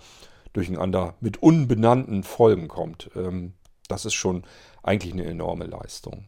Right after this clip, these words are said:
Aber ist ganz klar, ihr kommt, kommt da natürlich dann dahinter, ähm, wenn ihr das gleich als Erste dann runterladet und dann habt ihr eben die Texte, die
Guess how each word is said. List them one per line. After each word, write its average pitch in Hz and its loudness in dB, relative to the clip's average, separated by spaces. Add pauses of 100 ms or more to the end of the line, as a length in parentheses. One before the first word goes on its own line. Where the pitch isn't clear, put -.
(100)
Aber - -6
ist - -8
ganz 107 2
klar, 110 4
ihr 104 0
kommt, - -14
kommt 143 4
da 101 2
natürlich 101 -2
dann 92 -4
dahinter, 101 -2 (640)
ähm, 92 0
wenn 95 4
ihr 92 -2
das - -4
gleich 92 -6 (320)
als - -12
Erste 90 -6
dann 90 -4
runterladet 110 0
und 95 -12
dann 92 -6
habt - -8
ihr 92 -6
eben 95 -4 (1400)
die 92 -6
Texte, - 4 (580)
die 90 -6